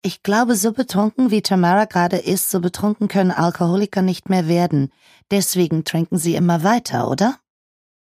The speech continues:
Immer mehr und immer weiter. Sie wollen etwas verlieren, etwas vergessen, aber sie schaffen's einfach nicht. Tam weiß gerade kaum noch, wer sie ist."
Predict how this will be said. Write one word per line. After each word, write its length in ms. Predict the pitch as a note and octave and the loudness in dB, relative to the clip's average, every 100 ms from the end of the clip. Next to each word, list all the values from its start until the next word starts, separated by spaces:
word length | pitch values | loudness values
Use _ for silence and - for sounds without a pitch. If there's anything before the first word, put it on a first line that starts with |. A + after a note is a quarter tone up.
| - | -2
Immer 240 | G3+ B3+ | 2 4
mehr 300 | A#3+ A3 B3 | 6 4 4
und 120 | A3+ | 0
immer 260 | A#3 G#3+ G3+ | 0 0 2
weiter. 440 | D#3+ D3 C#3 C#3 - _ _ | 0 0 -2 -4 -8 _ _
Sie 220 | F#3 E3 | -2 2
wollen 280 | E3+ D#3+ F3 | 2 2 2
etwas 460 | E3+ - F#3 - | 0 0 -2 -2
verlieren, 460 | - G3+ A3 G3+ F3+ | -2 0 2 4 2
etwas 440 | E3 E3+ E3 - | 0 -2 -2 -4
vergessen, 580 | - - - F#3+ G3 F3+ | -4 -6 -2 -2 0 0
aber 180 | C3+ D#3 | 0 0
sie 240 | D#3+ F3+ | 0 0
schaffen's 500 | F3 - A3 - A3 | 0 -2 -2 0 -2
einfach 380 | - C3+ B2+ - | 0 0 0 -2
nicht. 240 | B2+ C3 - _ - - _ _ _ | -4 -4 -8 _ -20 -20 _ _ _
Tam 520 | - A3 A3+ G#3+ F3 D#3 | -2 2 4 2 2 2
weiß 260 | D3+ C#3 | 0 0
gerade 260 | - D#3+ E3 | -2 0 0
kaum 280 | - D#3 E3+ | 0 0 2
noch, 180 | F3+ | 0
wer 180 | F3+ F3 | 0 0
sie 240 | D#3 D#3 G#3 | 0 0 0
ist." 340 | G3+ - - | -2 -6 -12